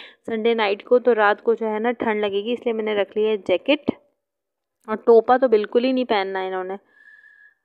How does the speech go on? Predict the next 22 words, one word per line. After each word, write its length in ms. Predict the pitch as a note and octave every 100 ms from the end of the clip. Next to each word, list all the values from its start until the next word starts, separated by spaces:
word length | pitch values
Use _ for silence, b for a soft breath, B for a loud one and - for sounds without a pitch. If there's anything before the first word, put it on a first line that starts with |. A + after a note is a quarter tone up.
| _ -
तो 80 | A3
बस 560 | G3+ C#4 - - - -
kitchen 260 | B3+ B3 C4
हमारा 260 | B3+ B3
clean 300 | B3 B3+ B3
हो 100 | B3+
गया 200 | B3 B3
है, 140 | B3+ C4
तो 120 | B3
बस 220 | A3 A3
अब 100 | A3+
मंगाते 560 | A3+ A3 G#3+ G#3 G#3 A#3
हैं 300 | A#3 B3 A#3+
करीम 420 | A#3 A3 A3+ A3+
की 160 | G#3+ A3+
कार 500 | - G#3 G#3+ A#3 C4 B B B B _
और 260 | G#3+ G#3+ A3
निकलते 520 | G#3+ G3+ G3 G3 G3
हैं 200 | G#3 A3+
घर 220 | G#3 G3
के 200 | F#3+ G#3
लिए। 380 | F#3+ F#3+ F#3 D#3+